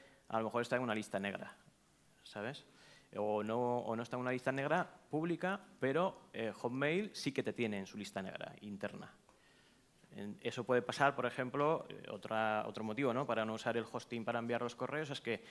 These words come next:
cuando tú estás en un hosting compartido, la I P es compartida. Y a lo mejor hay ahí mil clientes y entre los mil clientes pues hay, no sé, quinientos que están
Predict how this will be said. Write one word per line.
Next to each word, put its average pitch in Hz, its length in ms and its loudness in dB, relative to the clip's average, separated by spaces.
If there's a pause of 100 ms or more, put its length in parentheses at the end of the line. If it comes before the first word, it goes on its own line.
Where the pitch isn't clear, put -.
(200)
cuando 110 180 0
tú 117 40 -2
estás 131 280 2
en 135 60 2
un 131 100 0
hosting 135 280 -4
compartido, 156 720 2 (340)
la 117 160 8
I 113 80 6
P 123 160 8
es 135 140 4
compartida. 117 720 2 (280)
Y - 60 0
a 110 80 8
lo 107 80 6
mejor 123 220 2
hay 135 120 6
ahí 139 300 4
mil 120 500 0
clientes 180 840 2 (240)
y 120 420 2
entre 113 180 0
los 110 140 -2
mil 127 100 0
clientes 143 300 0
pues 131 160 -2
hay, 151 500 2
no 127 80 -2
sé, 113 460 -4
quinientos 151 880 0
que - 140 -4
están 123 420 0